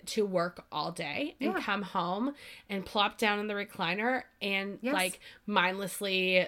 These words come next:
Speaker 1: scroll through,
Speaker 2: De-
Speaker 1: you know,
Speaker 2: yeah, t-,
Speaker 1: whatever.
Speaker 2: just, yeah.
Speaker 1: Decompress.
Speaker 2: Decompress. Thank you. Yes.
Speaker 1: And, um, and he's like, "You know, I, I wanna be more intentional
Speaker 2: Yeah.
Speaker 1: with time with them." And he's making l-, an intentional effort to also get down on the floor
Speaker 2: Yes.
Speaker 1: and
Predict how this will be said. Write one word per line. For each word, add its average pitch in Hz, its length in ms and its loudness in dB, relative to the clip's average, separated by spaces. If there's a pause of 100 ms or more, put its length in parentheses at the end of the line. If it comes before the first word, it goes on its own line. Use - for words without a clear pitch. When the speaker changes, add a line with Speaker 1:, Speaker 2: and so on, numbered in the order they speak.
Speaker 1:
scroll 180 640 2
through, 180 600 0
Speaker 2:
De- 240 240 2
Speaker 1:
you 202 80 2
know, 175 100 0
Speaker 2:
yeah, 196 200 4
t-, - 140 -4
Speaker 1:
whatever. 214 300 4
Speaker 2:
just, 220 220 -6 (340)
yeah. 330 240 8
Speaker 1:
Decompress. 311 520 10
Speaker 2:
Decompress. 349 360 12
Thank 254 260 4
you. 175 280 0
Yes. 277 200 8
Speaker 1:
And, 254 540 8 (320)
um, 196 440 8 (280)
and 254 140 0
he's 254 260 -2
like, 240 180 0
"You 254 60 0
know, 240 100 2
I, 240 120 2 (180)
I 226 100 6
wanna 233 320 4
be 226 140 -4
more 208 260 -2
intentional 180 960 -6 (160)
Speaker 2:
Yeah. 294 240 2
Speaker 1:
with 190 460 2
time 190 260 0
with 180 160 -6
them." 277 200 4
And 214 220 0
he's 208 460 -4
making 208 400 -2
l-, 190 240 -6
an 190 140 -4
intentional 196 640 -6
effort 185 440 -2
to - 100 -10
also 185 340 -4
get 180 200 -8
down 175 180 -4
on 180 100 -2
the 180 100 -6
floor 156 440 -4
Speaker 2:
Yes. 190 480 -4
Speaker 1:
and 185 640 2